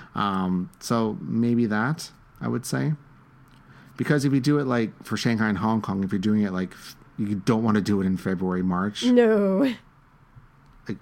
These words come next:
Speaker 1: February, of course, is, um, Chinese New Year.
Speaker 2: Right.
Speaker 1: You do not wanna do that. That is a bad time to go, so we wouldn't be doing that. And, of course, like, the, the weather's nicer, but it's gonna be really busy, so.
Speaker 2: Yeah.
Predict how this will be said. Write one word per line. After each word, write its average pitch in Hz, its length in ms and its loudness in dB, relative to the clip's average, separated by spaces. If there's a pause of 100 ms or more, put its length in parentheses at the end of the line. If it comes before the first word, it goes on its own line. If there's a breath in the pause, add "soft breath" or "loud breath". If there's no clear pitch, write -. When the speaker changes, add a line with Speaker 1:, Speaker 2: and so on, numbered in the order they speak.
(100)
Speaker 1:
February, 117 580 2
of 95 160 -4
course, 98 320 -4
is, 92 180 -4
um, 90 220 -2
Chinese 92 360 -2
New 92 100 0
Year. 87 80 0
Speaker 2:
Right. 90 240 0
Speaker 1:
You 101 80 0
do 110 180 0
not 156 240 4
wanna 180 200 2
do 196 180 0
that. 104 300 -6 (1120 loud breath)
That 110 80 -2
is 104 100 -2
a 98 40 -2
bad 151 420 -4
time 139 220 0
to 123 80 2
go, 107 320 0
so 95 360 -4 (280)
we 110 100 2
wouldn't 110 200 2
be 104 80 0
doing 95 220 -2
that. 82 300 -4 (100)
And, - 280 -6 (600)
of 104 120 -6
course, 104 240 0
like, 98 180 -4
the, 101 100 0
the 101 120 -2
weather's 101 320 0
nicer, 92 420 -2
but 87 240 -4
it's 87 140 -8
gonna 92 140 -4
be 87 120 -8
really 87 260 -6
busy, - 360 -10
so. - 240 -8
Speaker 2:
Yeah. 180 260 -6